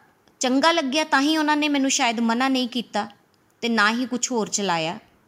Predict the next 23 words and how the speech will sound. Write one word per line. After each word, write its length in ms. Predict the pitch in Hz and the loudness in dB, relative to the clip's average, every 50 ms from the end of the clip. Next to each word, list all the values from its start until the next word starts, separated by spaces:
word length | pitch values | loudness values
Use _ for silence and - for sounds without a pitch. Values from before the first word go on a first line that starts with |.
| _ _ _ _ _ _ _ _ _ _ _ _ _ _ _ _ _ _ _ _ _ _ _ _ _ _ _ _ _ _ _ | _ _ _ _ _ _ _ _ _ _ _ _ _ _ _ _ _ _ _ _ _ _ _ _ _ _ _ _ _ _ _
ਤੇ 60 | 349 | -4
ਦੋਸਤੋ, 420 | 285 247 311 330 320 - - 392 403 | -2 0 0 0 -2 -2 -2 -2 0
ਹੁਣ 320 | 294 302 320 330 330 330 | 2 2 2 4 2 2
ਜਿਹੜਾ 220 | 277 320 302 311 311 | 2 2 2 2 2
ਮੈਂ 280 | 311 311 311 311 320 | 2 2 2 2 2
ਸੰਡੇ 420 | 330 - - 254 233 226 233 254 240 | 0 0 0 2 2 2 2 0 0
ਮਿਸ 300 | 240 240 269 285 - - | 2 0 2 2 0 0
ਕਰਦੀ 360 | - 247 185 165 160 185 180 | 0 -2 -4 -2 -4 -4 -2
ਸੀ, 240 | 175 - - - - - _ _ _ _ _ _ _ _ _ _ _ _ _ _ _ _ _ - | -2 -4 -6 -8 -10 -14 _ _ _ _ _ _ _ _ _ _ _ _ _ _ _ _ _ -2
ਉਹ 100 | 254 262 | 0 2
ਮੇਰਾ 400 | 254 240 220 202 202 190 180 - - - - | 2 2 2 2 2 2 2 -2 -4 -6 -4
ਕੰਟੀਨਿਊ 480 | 190 170 175 170 180 196 185 190 185 | -2 -2 -2 -4 -4 -4 -2 -2 -4
ਹੋਣਾ 280 | 175 180 175 156 151 147 | -4 -6 -4 -4 -4 -4
ਸ਼ੁਰੂ 280 | 156 - - 175 185 170 - | -6 -6 -6 -6 -8 -8 -8
ਹੋ 100 | 156 147 | -12 -12
ਗਿਆ। 200 | 143 - - - - 139 - _ _ _ _ _ _ _ _ _ _ _ _ _ _ _ _ _ _ _ _ _ _ _ _ _ _ _ _ _ | -12 -14 -18 -18 -20 -20 -20 _ _ _ _ _ _ _ _ _ _ _ _ _ _ _ _ _ _ _ _ _ _ _ _ _ _ _ _ _
ਫਿਰ 240 | - - 339 359 339 | -4 -2 0 0 2
ਮੇਰੀ 300 | 349 339 330 320 311 320 | 2 2 2 4 2 0
ਪੰਜਵੀਂ 560 | 311 - - 294 269 262 254 311 302 370 370 | 0 0 0 2 2 4 4 2 2 2 2
ਰੀਡਿੰਗ 300 | 311 320 277 226 254 254 | 2 0 0 2 0 0
ਸਟਾਰਟ 400 | 240 - - 233 196 190 185 190 - 214 | 0 0 0 2 0 0 0 -2 -6 -4
ਹੋਣੀ 200 | 196 185 180 180 | -2 -2 -2 -4
ਸੀ 340 | 175 - 196 175 156 147 | -4 -4 -2 -2 -4 -4